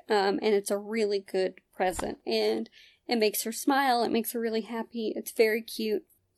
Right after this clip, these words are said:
Um, but once he gives her the horse, it, he says that one of the dice in his head has stopped rolling, and that,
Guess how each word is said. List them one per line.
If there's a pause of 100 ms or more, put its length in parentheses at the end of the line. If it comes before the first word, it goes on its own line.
(400)
Um,
but
once (140)
he
gives
her
the
horse, (320)
it,
he
says
that
one
of
the
dice
in
his
head
has
stopped
rolling, (360)
and (180)
that,